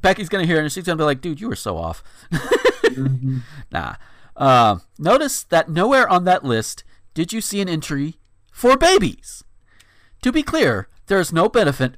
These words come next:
Speaker 1: neither, neither nutritional nor taste-wise, to adding cheese to a baby. I question your use of taste-wise, Slate. Are you assuming that people are eating their babies?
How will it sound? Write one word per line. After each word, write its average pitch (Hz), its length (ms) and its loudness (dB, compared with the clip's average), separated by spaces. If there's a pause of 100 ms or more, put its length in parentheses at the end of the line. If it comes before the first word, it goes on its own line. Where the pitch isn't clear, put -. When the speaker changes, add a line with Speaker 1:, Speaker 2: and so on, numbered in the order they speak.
(100)
Speaker 1:
neither, 135 440 0
neither 143 280 2
nutritional 185 540 -2
nor 180 160 -2
taste-wise, 113 600 -2 (300)
to 185 160 2
adding 247 280 4
cheese 180 480 -4
to 170 140 2
a 180 60 2
baby. 165 400 4 (1000)
I 165 100 2
question 240 480 -2
your 208 200 2
use 226 300 -2
of - 220 -2
taste-wise, 104 680 -2
Slate. 110 440 -10 (1500)
Are 135 60 4
you 247 200 2
assuming 226 540 0
that 196 180 4
people 226 340 0
are 226 140 6
eating 208 300 0
their 202 180 6
babies? 190 680 2